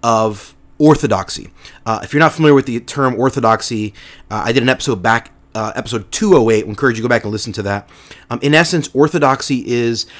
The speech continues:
the long-standing general consensus amongst Christian theologians. So, you know, if you examine what have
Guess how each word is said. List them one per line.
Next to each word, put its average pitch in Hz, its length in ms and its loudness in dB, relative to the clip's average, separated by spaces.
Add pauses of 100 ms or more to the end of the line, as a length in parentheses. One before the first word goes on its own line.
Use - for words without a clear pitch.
(120)
the 120 100 -4
long-standing 120 1400 0 (520)
general 139 460 6
consensus - 1000 -2
amongst 117 600 -2 (240)
Christian 131 400 -2
theologians. 104 680 -2
So, 107 300 -4 (340)
you 104 80 -6
know, 95 180 -8
if 113 240 -4
you 131 100 4
examine 127 600 -2 (180)
what 131 300 2
have 143 500 -2